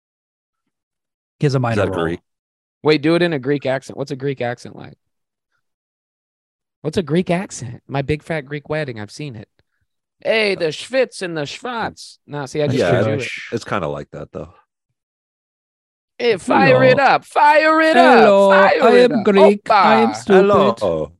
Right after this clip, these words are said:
Speaker 2: Yeah, you gotta say "Oppa," and that kinda
Speaker 3: Don't
Speaker 2: gets
Speaker 3: say
Speaker 2: it.
Speaker 3: "fire
Speaker 2: You're
Speaker 3: it
Speaker 2: right.
Speaker 3: up" in a Greek accent. How would you do that?
Speaker 2: Fired it, fired it up. <laughs> That's just more Jamaican.
Speaker 3: <laughs> Yeah, that was pretty good, though.
Speaker 2: Jamaican,
Speaker 1: Sounds
Speaker 2: Greek, it's all the same.
Speaker 3: Fire it up,
Speaker 1: The
Speaker 3: y'all.
Speaker 1: island
Speaker 2: Fire it
Speaker 1: people.
Speaker 2: up, man.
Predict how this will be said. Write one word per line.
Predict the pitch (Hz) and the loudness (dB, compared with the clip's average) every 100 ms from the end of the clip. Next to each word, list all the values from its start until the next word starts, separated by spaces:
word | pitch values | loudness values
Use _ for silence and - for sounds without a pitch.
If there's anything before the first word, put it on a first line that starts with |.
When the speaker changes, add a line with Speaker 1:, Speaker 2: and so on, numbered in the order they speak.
| _ | _
Speaker 2:
Yeah, | 107 85 | -2 -2
you | |
gotta | 98 104 | -2 -4
say | - - | -4 -6
"Oppa," | 117 76 78 71 | -6 -6 -8 -10
and | - | -12
that | 156 - | -16 -14
kinda | - | -8
Speaker 3:
Don't | - 175 | -6 -2
Speaker 2:
gets | |
Speaker 3:
say | 190 | -2
Speaker 2:
it. | 170 | -2
Speaker 3:
"fire | 165 175 | -2 -2
Speaker 2:
You're | 190 175 | -2 -2
Speaker 3:
it | 156 | -2
Speaker 2:
right. | |
Speaker 3:
up" | 156 | -4
in | 139 | -6
a | 120 | -10
Greek | 135 131 | -10 -8
accent. | 120 117 - 117 120 | -10 -12 -16 -20 -18
How | 117 | -18
would | 123 | -18
you | |
do | 117 - | -20 -20
that? | - _ _ _ _ _ _ _ - | -20 _ _ _ _ _ _ _ -4
Speaker 2:
Fired | 170 165 170 170 | -2 0 -2 -4
it, | - _ _ | -8 _ _
fired | 151 165 185 175 | -2 0 0 0
it | 165 156 | 0 0
up. | 156 90 _ | -2 -4 _
<laughs> | - | -12
That's | - - - | -12 -10 -16
just | - 101 | -12 -12
more | 92 - | -10 -12
Jamaican. | - 139 - 196 | -12 -12 -4 -4
Speaker 3:
<laughs> | - | 0
Yeah, | 262 | 0
that | 220 233 | 2 0
was | 233 | -2
pretty | 226 180 | -6 -6
good, | 180 208 | -8 -8
though. | - - - 156 _ _ _ _ _ _ _ _ _ | -8 -8 -14 -20 _ _ _ _ _ _ _ _ _
Speaker 2:
Jamaican, | - 160 139 143 127 | -6 -2 -2 0 0
Speaker 1:
Sounds | 175 92 | 0 0
Speaker 2:
Greek, | 92 90 | 0 -4
it's | - | -4
all | 101 80 | -4 -4
the | |
same. | - 78 - _ _ _ _ _ _ _ _ - | -8 -20 -20 _ _ _ _ _ _ _ _ -8
Speaker 3:
Fire | - 202 208 | -4 -2 0
it | 202 | 0
up, | 202 165 | 0 0
Speaker 1:
The | - | 0
Speaker 3:
y'all. | 196 | 2
Speaker 1:
island | 160 165 160 147 | 4 4 2 4
Speaker 2:
Fire | 151 - | 4 2
it | |
Speaker 1:
people. | 110 | 0
Speaker 2:
up, | 104 - | -2 -4
man. | 90 78 | -8 -10